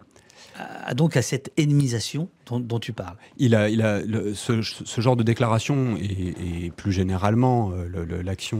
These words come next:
Speaker 2: euh, l'action de Didier Lallemand a, a donné lieu à des, euh, à des réactions aussi, euh, contrastées à l'intérieur de, de, de,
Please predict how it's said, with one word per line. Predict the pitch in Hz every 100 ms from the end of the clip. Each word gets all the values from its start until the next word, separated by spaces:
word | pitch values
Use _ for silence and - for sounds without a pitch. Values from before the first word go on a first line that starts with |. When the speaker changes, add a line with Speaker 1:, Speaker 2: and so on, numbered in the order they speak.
| 95
Speaker 2:
euh, | 82 80 - - - -
l'action | 87 87 -
de | 101
Didier | 90 90 90 95
Lallemand | 98 117 143 135 95
a, | 92
a | 90 95
donné | 98 104 107
lieu | 123 127
à | 98
des, | 95
euh, | 90 85 78 80 85 - - - _ _
à | 92
des | 98
réactions | 92 95 90 135 123 113
aussi, | 117 101 - 131
euh, | 107
contrastées | 95 104 - 98 - 127
à | 95
l'intérieur | 87 90 87 90
de, | 85 85 85
de, | 85 85 80
de, | 80 82